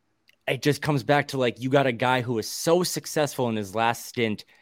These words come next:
And even, like, you go back to those Nuggets days, like, when the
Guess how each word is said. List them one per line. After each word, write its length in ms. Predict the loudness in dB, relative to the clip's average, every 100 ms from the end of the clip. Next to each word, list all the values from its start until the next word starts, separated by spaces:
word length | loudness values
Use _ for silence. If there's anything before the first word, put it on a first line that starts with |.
| _ _ _ -6
And 180 | -4 -2
even, 260 | -2 0
like, 180 | 0 -2 -8 _ _ _
you 140 | 0
go 80 | 4
back 140 | 4 4
to 40 |
those 220 | 0 0
Nuggets 340 | 0 0 -2 -2
days, 220 | 0 2
like, 180 | 0 -2
when 200 | -6 -4
the 180 | -2 -4